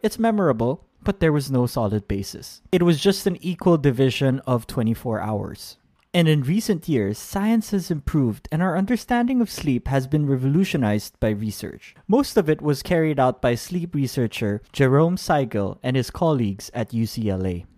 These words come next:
They found out that hunter-gatherer, hunter-farmer groups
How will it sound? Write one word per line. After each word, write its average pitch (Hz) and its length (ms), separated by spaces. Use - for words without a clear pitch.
They 226 160
found 302 300
out 120 240
that 151 140
hunter-gatherer, 156 960
hunter-farmer 196 800
groups - 600